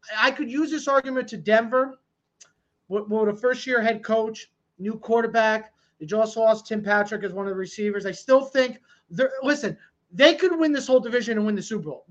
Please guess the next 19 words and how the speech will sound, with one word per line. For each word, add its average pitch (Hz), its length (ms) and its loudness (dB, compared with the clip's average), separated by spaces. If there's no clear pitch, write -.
They 240 200 2
are 262 140 6
talented 247 600 0
enough. 202 400 -6
But 220 140 -2
this 285 200 -2
Charger 269 380 0
team, 208 440 -6
I 196 120 -2
think 202 180 -10
talent-wise, 208 500 0
is 170 120 -12
the 185 120 -6
most 196 260 -8
talented 202 280 -2
team 190 220 -8
in 170 60 -8
this 160 160 -8
division. 151 340 -12